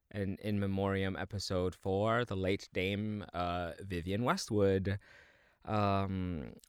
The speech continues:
and we'll start the episode, uh, with a reading of my, uh, my tribute, um, that appeared in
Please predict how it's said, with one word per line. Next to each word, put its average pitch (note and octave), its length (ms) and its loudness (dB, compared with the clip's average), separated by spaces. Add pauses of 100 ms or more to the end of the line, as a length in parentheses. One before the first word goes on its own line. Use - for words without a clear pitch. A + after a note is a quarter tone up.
and B2 240 4
we'll C#3+ 260 8
start E3+ 600 4
the D#3 200 2
episode, C3 760 6
uh, G#2 400 4
with G2+ 340 2
a A#2 140 0
reading G#2+ 600 2
of G2+ 300 0
my, G2 580 6
uh, F2+ 500 2
my G2+ 240 2
tribute, G2 560 2 (100)
um, F2+ 640 0 (260)
that G2 260 4
appeared G2 460 4
in F#2+ 460 0